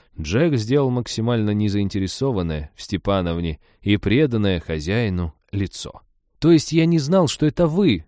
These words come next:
поправился лесник. «Мы тут на браконьеров и незаконных порубщиков охотимся». «Охотничек, етить его!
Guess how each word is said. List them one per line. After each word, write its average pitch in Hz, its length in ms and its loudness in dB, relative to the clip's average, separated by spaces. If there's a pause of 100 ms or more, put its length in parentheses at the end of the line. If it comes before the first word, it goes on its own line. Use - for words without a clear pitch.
поправился 98 480 -2
лесник. 90 460 -6
«Мы 127 160 4
тут 143 180 0
на 151 80 2
браконьеров 143 600 2
и 110 40 0
незаконных 110 540 0
порубщиков 143 600 -2
охотимся». 87 580 -6 (420)
«Охотничек, 117 840 -2
етить 135 480 -2
его! 120 340 2